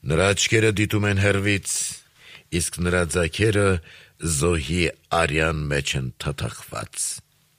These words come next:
Ուր որ դիակ գտնեն, իսկույն այնտեղ են հայտնվում։ Եվ Տեր Աստված խոսեց ու Հոբին ասաց. "Միթե մեկը պիտի կարողանա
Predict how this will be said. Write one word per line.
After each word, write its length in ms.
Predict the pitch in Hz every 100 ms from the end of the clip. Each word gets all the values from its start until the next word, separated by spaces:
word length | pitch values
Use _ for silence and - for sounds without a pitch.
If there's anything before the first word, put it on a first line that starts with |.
| _ _
Ուր 180 | 87 85
որ 340 | 64 78 78 - - - _ 50
դիակ 500 | 50 73 95 101 87
գտնեն, 560 | 90 98 - 95 95 98 90 - - - _
իսկույն 560 | 80 73 - 78 82 85 73 - _
այնտեղ 440 | - 87 71 85 62
են 160 | 64
հայտնվում։ 640 | - 76 - 67 - 58 50 - _ _ _ _ _ _ _ _ _ _ _ _ _ _ _ _ _ _
Եվ 200 | - 101
Տեր 220 | 87 147
Աստված 480 | 139 123 - 123 127 -
խոսեց 600 | - 117 - 120 117 -
ու 160 | 107
Հոբին 380 | 95 101 95 95
ասաց. 460 | 90 90 80 69 - - - - _ _ _ _ - - - _ _ _ _ _ _ _
"Միթե 420 | 98 143 143 135
մեկը 320 | 127 127 123 113
պիտի 260 | 104 104
կարողանա 720 | 98 104 110 101 107 107 110